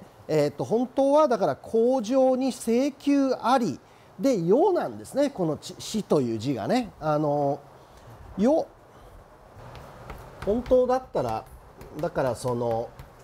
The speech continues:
えー、請求詩ではなくて、えー、この字が、あの、よとなって、だからここで切るんじゃなくて、ここに、えーと、切れ目が来るようにした方が、多分意味としては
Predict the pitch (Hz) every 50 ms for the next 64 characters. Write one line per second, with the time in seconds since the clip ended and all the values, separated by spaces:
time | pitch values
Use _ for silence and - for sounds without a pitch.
0 | - - - 143 139 139 135 127 - - - - 175 185 196 214 208 - - 233
1 | 240 247 220 165 - - - 220 233 233 - - 143 156 117 113 117 123 147 170
2 | 165 - - - 151 117 - - - - - - - - - 113 135 131 123 120
3 | - - 180 180 208 226 214 208 254 247 208 143 120 101 - - - - 120 120
4 | 120 117 117 110 110 110 113 127 170 226 330 - - 254 156 120 113 107 107 -
5 | - - 147 139 127 131 156 - 214 170 147 - - 202 196 - 302 269 320 320
6 | - 311 311 311 262 202 147 - 113 113 113 - - 113 107 - 196 196 190 302
7 | 320 320 330 311 - - - - - - - - - - - - - - - -
8 | - - - - - - - - - - - - 208 208 208 208 196 202 196 190
9 | - - 185 180 - - - - - - - - - - 196 185 190 190 202 202
10 | 160 135 - - - - - - - - - - - 185 202 208 196 156 127 113
11 | 104 95 - - 165 143 139 190 180 147 110 107 - - - - - 247 240 240
12 | 156 113 143 185 202 202 196 - 135 - - - 269 277 202 143 -